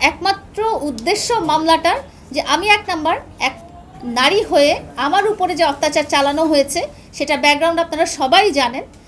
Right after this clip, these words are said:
যেহেতু সোশ্যাল মিডিয়ার মাধ্যমে আমাদের লাইফটা অনেকটাই পাবলিক। তো সেই,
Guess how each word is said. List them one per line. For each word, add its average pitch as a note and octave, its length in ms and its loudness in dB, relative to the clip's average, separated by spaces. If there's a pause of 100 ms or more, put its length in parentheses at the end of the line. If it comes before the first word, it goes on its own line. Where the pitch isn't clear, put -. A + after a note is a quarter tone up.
(200)
যেহেতু C#4+ 220 -4
সোশ্যাল D#4 320 2
মিডিয়ার D#4 300 -2
মাধ্যমে D4+ 320 -2
আমাদের C#4 240 -2
লাইফটা B3+ 420 0
অনেকটাই D#4 600 -4
পাবলিক। C4 460 -2 (840)
তো - 80 -8 (100)
সেই, G#4 680 2